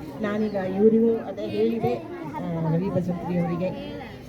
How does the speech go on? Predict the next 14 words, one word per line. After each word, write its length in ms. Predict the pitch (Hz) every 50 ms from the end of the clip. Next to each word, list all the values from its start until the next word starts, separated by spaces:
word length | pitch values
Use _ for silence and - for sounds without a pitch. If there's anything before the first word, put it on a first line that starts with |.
| - - - - - - - - 233 247 277 262
ಇನ್ನೂ 220 | 247 262 311 339
ಏನಾದ್ರು 360 | 330 294 277 269 254 254 247 240
ಗವರ್ನಮೆಂಟ್ 440 | 226 214 208 214 208 240 247 269
ಸ್ಕೂಲಲ್ಲಿ 520 | 302 302 240 226 220 214 202 196 190 196 208
ಏನಾದ್ರು 260 | 208 202 202 196 190
ಅವಶ್ಯಕತೆ 500 | 185 180 - - - - 226 233 233 269
ಇದ್ರೆ 540 | - - - - 180 196 196 - - 170 175
ನಾವು 220 | 180 180 180 175
ನಮ್ಮ 260 | 175 170 170 165 165
ಸಹಾಯ, 560 | 160 160 170 170 165 165 - 185 190 196 196 - 294 - - - - - -
ಸಹಾಯ 380 | 220 196 247 220 214 214 214
ಹಸ್ತವನ್ನು 920 | 196 185 180 165 - - 190 180 180 180 185 196 208 349 - - - - 254
ಖಂಡಿತ 340 | 240 233 262 277 - - 262 233 208 185
ನೀಡ್ತೇವೆ 720 | 185 180 165 147 - 175 165 170 190 208 - - - -